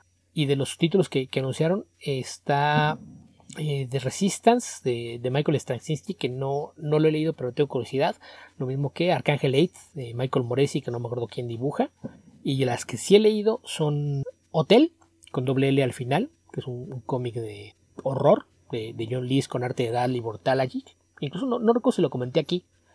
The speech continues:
si no fue aquí, fue en el podcast de Comikaze. Es una historia de, de horror, tal cual en, en un hotel en medio de la carretera. El, de hecho, la razón de que tenga la doble L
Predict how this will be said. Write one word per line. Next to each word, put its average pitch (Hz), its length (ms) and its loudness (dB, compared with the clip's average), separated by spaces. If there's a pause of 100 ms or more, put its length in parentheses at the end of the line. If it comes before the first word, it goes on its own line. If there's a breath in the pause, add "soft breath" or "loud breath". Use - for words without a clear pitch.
si 143 120 0
no 143 100 2
fue 151 100 0
aquí, 147 120 0
fue 156 140 -4
en 139 60 -2
el 120 100 -8
podcast 127 320 -4
de 110 60 -8
Comikaze. 110 480 -8 (500 soft breath)
Es 143 160 0
una 156 140 0
historia 143 380 0
de, 113 360 -8
de 123 220 0
horror, 156 360 6 (500)
tal 113 160 -4
cual 131 240 0
en, 120 160 -8
en 123 140 -6
un 131 100 -4
hotel 123 240 0
en 120 100 -4
medio 123 180 -4
de 113 40 -4
la 107 100 -8
carretera. 131 460 -4
El, 127 320 -4
de 123 80 -2
hecho, 123 160 0
la 117 100 0
razón 123 220 -2
de 131 80 2
que - 80 -4
tenga 127 200 -2
la 117 100 -2
doble 127 240 0
L 147 180 0